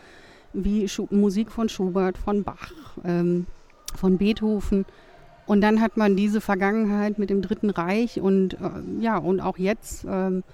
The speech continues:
Demonstrationen, wo Dinge geschrien werden.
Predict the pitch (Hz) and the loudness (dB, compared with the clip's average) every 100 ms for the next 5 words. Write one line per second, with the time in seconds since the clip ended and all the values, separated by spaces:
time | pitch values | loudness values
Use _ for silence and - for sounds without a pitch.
0 | - - - - - 208 214 202 - 196 | -20 -20 -20 -10 0 2 2 0 -6 -8
1 | - 196 202 220 202 190 190 208 202 180 | 0 4 6 6 2 2 2 4 2 2
2 | 185 196 - - 226 226 202 190 190 196 | 0 -4 -4 2 4 6 4 2 0 0
3 | 196 185 156 | 2 2 0